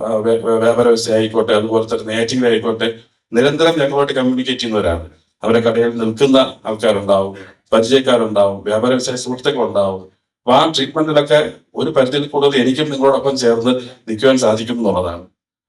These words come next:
പിന്നെ ഏറ്റവും കൂടുതൽ എന്നെ, ആ, ഏറ്റവും ഞാനും ഒരു നിങ്ങളുടെ കൂട്ടത്തിൽ ഒരു വ്യാപാരി സുഹൃത്താണ് എന്നുള്ളത് അധികം സന്തോഷിക്കുന്ന ഒരു വ്യക്തിയാണ്.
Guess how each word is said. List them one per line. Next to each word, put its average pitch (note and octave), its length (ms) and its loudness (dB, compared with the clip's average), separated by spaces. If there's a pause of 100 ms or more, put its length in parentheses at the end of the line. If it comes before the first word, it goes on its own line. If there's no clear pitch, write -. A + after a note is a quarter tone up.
(160)
പിന്നെ C3 120 0
ഏറ്റവും E3 400 0
കൂടുതൽ D#3 420 -2
എന്നെ, D3+ 440 -2 (440)
ആ, B2+ 60 -8 (320)
ഏറ്റവും C3 500 -6 (380)
ഞാനും B2 320 0
ഒരു B2+ 300 0 (100)
നിങ്ങളുടെ B2 280 -2
കൂട്ടത്തിൽ B2+ 220 -6
ഒരു B2+ 80 0
വ്യാപാരി A#2+ 380 2
സുഹൃത്താണ് A#2 640 0 (160)
എന്നുള്ളത് A2+ 300 0
അധികം A2+ 260 -4
സന്തോഷിക്കുന്ന C3 640 0
ഒരു G#2 80 -4
വ്യക്തിയാണ്. E2+ 640 -18